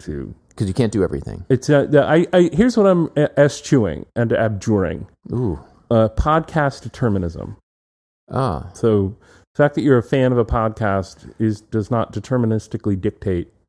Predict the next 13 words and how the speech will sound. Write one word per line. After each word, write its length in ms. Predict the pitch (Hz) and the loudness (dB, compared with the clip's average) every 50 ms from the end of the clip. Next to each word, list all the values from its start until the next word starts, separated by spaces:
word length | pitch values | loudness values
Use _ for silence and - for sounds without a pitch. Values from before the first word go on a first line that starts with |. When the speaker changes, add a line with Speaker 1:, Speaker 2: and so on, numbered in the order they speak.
| _ - - - _ - | _ -20 -20 -20 _ -4
Speaker 1:
that 140 | 127 120 - | -2 -2 0
you 140 | 127 113 110 | 2 0 0
should 200 | - - 117 104 | 0 -2 -4 -4
drop 280 | - 113 107 104 101 - | 0 0 0 0 0 -2
what 100 | 110 107 | -4 -4
you're 120 | 104 101 | -4 -2
doing 340 | 92 98 98 95 95 95 95 | -2 0 0 0 0 -2 -2
and 160 | 90 87 - - | -2 -4 -4 -2
go 140 | 101 95 | -2 -2
do 160 | 87 82 92 87 | -2 -2 -4 -6
what 160 | 85 80 - | -6 -6 -6
they 120 | 78 80 | -6 -6
do. 240 | 76 - 78 - 98 | -6 -6 -8 -10 -10